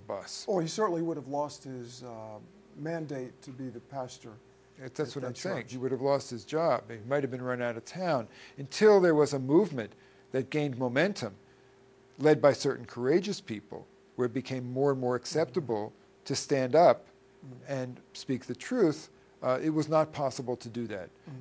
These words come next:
Speaker 1: It's not possible for most rabbis to take a courageous stand. Some are starting to do that. Right here in Seattle, there are
Speaker 2: Mm-hmm.
Speaker 1: rabbis. I'm gonna be in dialogue with one, um, this evening,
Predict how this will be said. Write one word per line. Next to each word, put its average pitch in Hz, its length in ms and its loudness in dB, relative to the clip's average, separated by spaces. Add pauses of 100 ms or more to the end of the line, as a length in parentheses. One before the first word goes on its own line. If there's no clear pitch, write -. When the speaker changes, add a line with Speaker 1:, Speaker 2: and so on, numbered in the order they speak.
(120)
Speaker 1:
It's - 160 -18
not 185 260 2
possible 156 440 -2
for 131 140 -8
most 123 340 -2
rabbis 117 640 -2
to - 160 -16
take 117 200 -8
a 117 60 -8
courageous 110 380 -10
stand. 107 240 -12 (160)
Some 185 460 0
are 170 140 -6
starting 143 420 -4
to 131 120 -10
do 120 200 -10
that. 98 200 -14 (320)
Right 165 220 2
here 165 220 2
in 147 60 -4
Seattle, 131 520 -2 (320)
there 117 100 -4
are 113 40 -4
Speaker 2:
Mm-hmm. 113 80 -6
Speaker 1:
rabbis. 113 320 -4
I'm 127 100 -8
gonna 131 180 -6
be 127 240 -2 (220)
in 131 140 -10
dialogue 135 480 4
with 131 180 -4
one, 123 320 -8 (260)
um, 117 280 -4 (220)
this 127 200 -8
evening, 101 340 -4